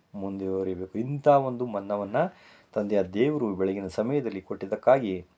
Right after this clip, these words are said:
ತಂದೆಯ ದೇವರಿಗೂ ರಕ್ಷಕನಾದಂಥ ಯೇಸು ಕ್ರಿಸ್ತನಿಗೂ ನಾವು ಕೃತಜ್ಞತೆಯನ್ನು ಪ್ರೀತಿಯಿಂದ ಸಲ್ಲಿಸುತ್ತಾ, ತಾಳ್ಮೆಯಿಂದ ಕೇಳದೆ ಎಲ್ರಿಗೂ ದೇವರು ಒಳ್ಳೇದು ಮಾಡಲಿ.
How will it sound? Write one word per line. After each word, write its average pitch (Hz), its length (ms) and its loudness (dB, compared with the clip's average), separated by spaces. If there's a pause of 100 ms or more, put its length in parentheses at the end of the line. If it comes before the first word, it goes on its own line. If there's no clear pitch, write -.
ತಂದೆಯ 98 280 2
ದೇವರಿಗೂ 123 600 0 (340)
ರಕ್ಷಕನಾದಂಥ 120 680 2
ಯೇಸು 107 240 -2
ಕ್ರಿಸ್ತನಿಗೂ 123 460 0
ನಾವು 95 220 -2
ಕೃತಜ್ಞತೆಯನ್ನು 107 840 -2
ಪ್ರೀತಿಯಿಂದ 104 500 -8 (100)
ಸಲ್ಲಿಸುತ್ತಾ, 110 580 -4 (840)
ತಾಳ್ಮೆಯಿಂದ 95 340 -4
ಕೇಳದೆ 104 380 -4
ಎಲ್ರಿಗೂ 92 600 -6 (540)
ದೇವರು 101 300 2
ಒಳ್ಳೇದು 90 440 -4
ಮಾಡಲಿ. 85 460 -20